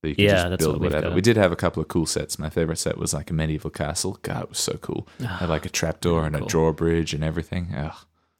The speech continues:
Speaker 2: This is making me really wanna go and buy a Lego set.
Speaker 1: Yeah, let's screw this podcast. Let's go
Speaker 2: Yeah.
Speaker 1: play Legos. Now let's move on. More facts. So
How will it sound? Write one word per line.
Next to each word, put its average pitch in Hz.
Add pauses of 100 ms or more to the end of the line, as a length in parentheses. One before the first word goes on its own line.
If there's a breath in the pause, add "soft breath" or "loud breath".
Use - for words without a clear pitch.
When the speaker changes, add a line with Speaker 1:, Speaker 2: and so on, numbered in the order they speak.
(320)
Speaker 2:
This -
is 123
making 104
me 87
really 90
wanna 85
go 87
and 87
buy 85
a 85
Lego 90
set. 85 (380)
Speaker 1:
Yeah, 87 (140)
let's - (240)
screw 92
this 78
podcast. 82
Let's -
go -
Speaker 2:
Yeah. 123 (120)
Speaker 1:
play 104
Legos. 80 (280)
Now 82
let's -
move 87
on. 80
More 87
facts. -
So 85